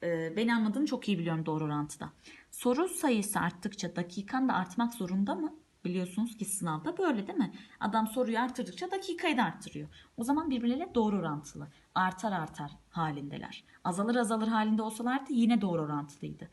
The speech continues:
Ama bir taraf artıp bir taraf azalırsa ters orantılı. Adı üstünde terslik var, bir zıtlık olması lazım. Ama bu adam doğru orantılı. Hemen bakıyorum ki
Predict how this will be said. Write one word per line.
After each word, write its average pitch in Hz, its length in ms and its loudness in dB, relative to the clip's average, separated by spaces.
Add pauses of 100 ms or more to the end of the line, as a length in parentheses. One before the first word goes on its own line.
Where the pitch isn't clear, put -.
(220)
Ama 196 260 2
bir 262 80 -2
taraf 208 320 -2
artıp - 460 -8
bir 233 80 -4
taraf 208 280 0
azalırsa 175 600 -4 (200)
ters 196 340 2
orantılı. 151 440 -6 (240)
Adı 180 200 -2
üstünde 180 300 -4
terslik 202 540 -2
var, 156 220 -6
bir 180 60 -6
zıtlık 196 460 -4
olması 160 420 -4
lazım. 143 280 -10 (280)
Ama 262 220 4
bu 277 80 4
adam 277 280 2
doğru 202 200 4
orantılı. 151 480 -4 (360)
Hemen 285 300 8
bakıyorum 330 440 0
ki - 340 -6